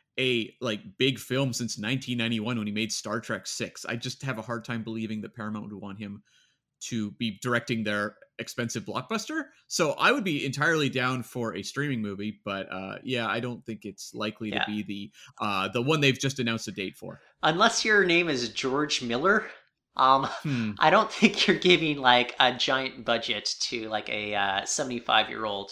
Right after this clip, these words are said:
Speaker 2: director at this point.
Speaker 1: Yeah. So do you think, though, that,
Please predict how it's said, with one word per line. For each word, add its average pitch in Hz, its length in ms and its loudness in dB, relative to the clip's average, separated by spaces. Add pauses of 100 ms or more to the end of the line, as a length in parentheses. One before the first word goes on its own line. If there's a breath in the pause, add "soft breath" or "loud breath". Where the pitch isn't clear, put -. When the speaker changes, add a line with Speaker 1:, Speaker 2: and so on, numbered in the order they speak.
(120)
Speaker 2:
director 113 320 -4
at 110 120 -8
this - 140 -10
point. - 200 -14 (920 soft breath)
Speaker 1:
Yeah. 113 420 6 (220)
So 160 480 2 (800 loud breath)
do 156 100 -10
you 269 120 2
think, 294 320 -2
though, 226 240 2
that, 170 320 -2